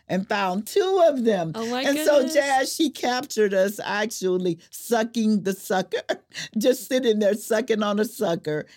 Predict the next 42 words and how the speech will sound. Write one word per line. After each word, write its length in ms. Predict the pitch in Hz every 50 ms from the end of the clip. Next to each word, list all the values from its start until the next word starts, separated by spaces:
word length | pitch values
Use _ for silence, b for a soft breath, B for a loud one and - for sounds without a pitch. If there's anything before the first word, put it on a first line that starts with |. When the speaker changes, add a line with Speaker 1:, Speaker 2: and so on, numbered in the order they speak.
| B B
Speaker 1:
and 160 | - 156 151
talking. 680 | - - - 165 147 131 135 135 139 135 110 85 69 69 - _ _ _ _ _ _ _ _ _ _ -
Speaker 2:
It's 180 | 262 285 262
really 360 | 262 277 330 381 427 427 370
the 140 | 233 220 208 190
little 400 | 185 190 202 214 226 196 202 196
things 440 | - 196 185 180 180 185 185 170
in 140 | 190 185 185 185
life 540 | 175 175 175 180 175 175 185 196 - -
that 320 | - 190 180 180 175 - -
we 140 | 202 202 208
wouldn't 340 | 202 202 190 - 185 190
stop 360 | - - - 208 185 - 190 -
to 80 | 196 180
think 280 | - 196 196 202 190
about, 560 | 202 185 175 180 175 175 175 175 170 180 175 b b b b b b b b b b _ -
um, 380 | 196 196 185 175 170 170 180
just 160 | 180 190 - -
'cause 120 | 208 180
they 120 | 190 180 196
happen 380 | 208 196 196 190 - 190 196
every 260 | 185 185 170 180 180
day. 400 | 180 180 185 180 185 202 208 202
But 340 | 185 175 185 175 170 170 - 185
something 320 | - 214 214 - 226 208
like 220 | 196 185 180 175 -
that 340 | 185 180 208 220 214 196 185
is, 260 | 185 180 170 - -
is 240 | - 185 180 175 170
such 300 | - - - 202 196 -
a 60 | 190
meaningful 560 | 190 196 196 202 202 196 202 196 - 202 196
memory. 640 | 196 196 185 240 349 370 247 180 170 160 156 151 165
It's, 320 | 175 175 - - - - -
it's 200 | 202 185 180 -
something 340 | - 202 196 - 208 202 196
to 80 | 190
hold 180 | 185 208 202 196
on 180 | 185 185 220 240
to 180 | - 220 226 233
and 100 | 226 233
treasure. 640 | - 226 202 294 359 320 185 170 160 160 170 185